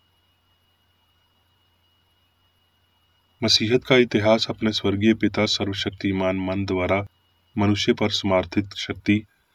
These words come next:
और रक्षा शक्ति के अदात प्रमाण प्रस्तुत करता है, जो मनुष्य को विश्वास और समझ प्रदान करता है,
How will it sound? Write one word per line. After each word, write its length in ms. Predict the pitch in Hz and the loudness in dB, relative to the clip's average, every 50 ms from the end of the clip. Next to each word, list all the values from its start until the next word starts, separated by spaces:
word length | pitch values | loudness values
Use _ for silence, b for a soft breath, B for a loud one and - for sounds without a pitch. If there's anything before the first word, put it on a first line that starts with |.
| _ _ _ - | _ _ _ -2
और 200 | 107 101 98 107 | 0 0 2 0
रक्षा 260 | 101 98 - - 123 | -2 -2 -2 -4 -2
शक्ति 440 | 123 - - 113 - _ - 113 113 | -2 -4 -6 -8 -8 _ 0 0 0
के 180 | 113 - 117 107 - - 107 | 0 0 -2 -2 -2 -2 -6
अदात 360 | 98 90 101 95 104 98 - - | -2 0 2 2 2 0 -2 -2
प्रमाण 460 | 113 98 98 92 95 95 95 101 101 | 0 0 0 2 2 0 0 0 -2
प्रस्तुत 420 | 101 101 92 - - - 104 - | -4 -4 -6 -6 -6 -6 -8 -6
करता 380 | - - 95 87 87 - 87 85 | -6 -4 -6 -6 -4 -4 -4 -4
है, 260 | 80 90 90 87 87 - _ _ _ _ _ _ _ - | -2 -2 -4 -4 -6 -8 _ _ _ _ _ _ _ -2
जो 120 | 101 104 | 2 2
मनुष्य 400 | 101 101 101 101 98 - - 117 | 2 2 2 0 0 0 0 0
को 200 | 107 - - 107 | 0 0 2 0
विश्वास 480 | 98 101 - - - 95 95 104 - - - | 2 0 0 -2 -2 0 0 -2 -2 -4 -6
और 120 | 104 95 | -4 -4
समझ 300 | - - 95 98 104 101 | -2 -2 -2 -2 -4 -4
प्रदान 420 | - - 95 90 90 90 90 90 90 | -2 -4 -2 0 0 0 -2 -2 -2
करता 340 | 95 90 87 - 95 92 90 92 | -4 -6 -4 -2 -2 -2 0 0
है, 200 | 98 98 101 | 0 0 0